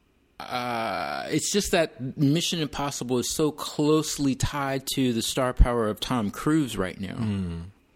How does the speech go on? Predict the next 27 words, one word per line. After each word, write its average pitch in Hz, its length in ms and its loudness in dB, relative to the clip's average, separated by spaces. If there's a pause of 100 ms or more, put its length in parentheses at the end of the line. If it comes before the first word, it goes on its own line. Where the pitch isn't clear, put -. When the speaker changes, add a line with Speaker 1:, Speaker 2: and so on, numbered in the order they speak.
(120)
Speaker 2:
Mm-hmm. 98 280 -2 (880)
Mm-hmm. 95 340 -4
Speaker 1:
Um, 113 680 0 (840)
I 127 160 2
don't 151 360 2
know 139 540 4
if, 123 540 0 (1120)
see, 139 500 2
here's 147 260 2
what 117 100 -2
I 120 100 0
think. - 280 -6 (440)
I 131 180 2
don't 170 280 -2
think 131 340 0
that 117 280 0
a 107 60 -4
Mission 120 380 2
Impossible 110 500 -4
film 104 560 -2
without 107 480 -6
Tom 104 280 -4
Cruise 95 580 -2
would 127 340 2
include 113 480 -2
Ethan 98 260 -4
Hunt. 85 200 -8